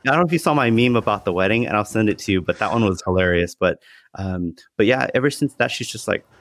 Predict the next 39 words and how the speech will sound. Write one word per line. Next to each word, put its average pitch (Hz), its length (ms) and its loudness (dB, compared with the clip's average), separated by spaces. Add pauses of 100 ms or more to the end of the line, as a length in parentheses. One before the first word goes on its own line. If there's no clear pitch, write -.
(180)
"Why 101 160 -4
don't 165 140 -2
we 151 100 0
show 135 280 0
up 127 240 0
at 98 200 0
the 104 80 2
wedding 120 300 2
expo?" - 580 -6 (240)
So - 180 0
Roll 117 280 4
'em 151 100 2
Up 127 160 0
had 120 200 -2
a 113 60 0
table 120 380 2
at 92 140 -4
the 95 100 2
wedding 104 340 2
expo, 92 380 -2
which 107 140 -4
is 117 140 -6
the 113 100 0
wildest 104 540 0
thing. 113 240 -2 (340)
And 117 100 -2
guess 123 240 0
what? 101 220 -4 (500)
We 123 320 0
got, 151 200 0
like, 127 120 -2
a 117 60 0
ton 127 240 -2
of 123 120 2
wedding 113 440 2
contacts, 143 680 -4
but - 100 -2
we 123 200 2
got, 120 240 -2